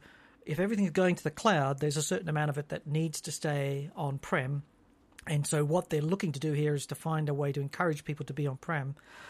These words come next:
Uh, the statistic that we see is that seventy-five percent of enterprise apps are not in the cloud yet. Only thirty percent of enterprise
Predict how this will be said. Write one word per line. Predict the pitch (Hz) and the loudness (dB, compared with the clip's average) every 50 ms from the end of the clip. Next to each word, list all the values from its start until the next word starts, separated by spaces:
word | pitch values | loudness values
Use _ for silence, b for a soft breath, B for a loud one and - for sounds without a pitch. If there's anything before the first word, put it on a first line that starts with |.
| B B B B - | B B B B -10
Uh, | 143 135 135 135 135 135 135 139 135 131 | -8 -6 -4 -4 -4 -4 -6 -6 -6 -6
the | 151 147 | -6 -6
statistic | - - - - - 190 170 - - 160 - | -6 -6 -8 -2 -2 0 0 0 -4 -4 -4
that | 156 156 | -4 -2
we | 160 147 | -2 -4
see | - - 165 156 151 147 | -2 -2 0 2 2 2
is | 139 120 | 0 0
that | - 147 - | -2 -4 -4
seventy-five | - - 175 165 156 160 147 - - - 147 | -2 0 2 2 2 2 0 0 0 0 0
percent | - - - 156 143 | -2 -2 0 0 0
of | 135 | 2
enterprise | 151 143 143 - - 151 143 139 - | 0 0 -2 0 -2 0 0 0 0
apps | 147 139 - - - | 0 -2 -2 -2 -2
are | 143 | 0
not | 139 143 160 160 156 | 2 2 2 4 4
in | 151 139 | 2 2
the | 135 139 | 0 -2
cloud | - - 147 143 135 131 127 139 | -2 -2 -2 -2 -2 -2 -2 0
yet. | 139 156 - - | -2 -2 -2 -4
Only | 151 139 139 143 139 | -4 -4 -2 -4 -2
thirty | - - 156 151 147 | 0 0 0 2 0
percent | 151 147 - - 147 139 139 | -2 -2 -4 -2 -2 -4 -2
of | 131 | -4
enterprise | 143 143 143 - - 143 139 139 131 | -4 -4 -4 -4 -4 -4 -4 -6 -8